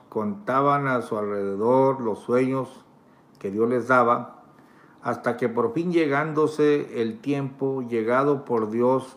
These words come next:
a su siervo, conforme a Amós tres tres, nada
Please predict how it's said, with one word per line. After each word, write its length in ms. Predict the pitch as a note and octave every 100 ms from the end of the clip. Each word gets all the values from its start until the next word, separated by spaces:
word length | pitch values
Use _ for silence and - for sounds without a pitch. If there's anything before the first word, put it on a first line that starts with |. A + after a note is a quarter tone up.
| -
a 160 | B2+
su 160 | B2 C3
siervo, 600 | - B2+ A#2+ A2 A#2 - - _ - - - - _
conforme 540 | - B2 A2+ B2+ A#2+ A2+
a 20 |
Amós 400 | A2+ C3+ C#3 -
tres 260 | B2+ B2 -
tres, 580 | - C3+ C3 C#3 C#3 - - _ _ - - - _ _ _ _ _ _ _ _ _ _ _ _ - - - - -
nada 880 | A2+ C3+ D3+ D3+ D#3 D3+ D3+ -